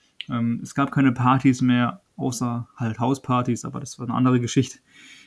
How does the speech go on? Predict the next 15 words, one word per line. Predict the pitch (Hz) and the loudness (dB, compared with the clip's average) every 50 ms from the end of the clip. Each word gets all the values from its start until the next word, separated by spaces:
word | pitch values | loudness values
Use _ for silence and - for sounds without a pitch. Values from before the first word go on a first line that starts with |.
| _ _ | _ _
Ähm, | - 123 120 120 120 127 - - _ _ _ _ | 0 2 4 4 2 2 0 -4 _ _ _ _
ja, | - 135 131 127 | -2 0 0 0
es | 120 - | 0 -2
ist | - 120 - - | -4 -6 -6 -6
einfach | - - 151 - - 147 - | -4 -4 -2 0 0 2 2
alles | - 151 160 156 - | 4 4 2 2 2
so | 151 | 0
ein | 147 135 | 0 0
bisschen | 147 - - 139 127 | -2 -4 -4 -2 -2
genommen | 127 123 147 156 139 117 | 0 0 0 0 0 0
worden. | 110 110 107 107 107 107 - - _ | -2 -2 -4 -6 -6 -8 -10 -4 _
Einerseits | - 151 170 185 165 170 151 - | 2 4 4 4 2 2 0 -2
muss | 170 151 139 | -2 -4 -2
man | 151 139 131 | -2 -2 -2
sagen, | 131 131 131 131 131 131 123 | -2 -2 -2 -2 -2 -4 -6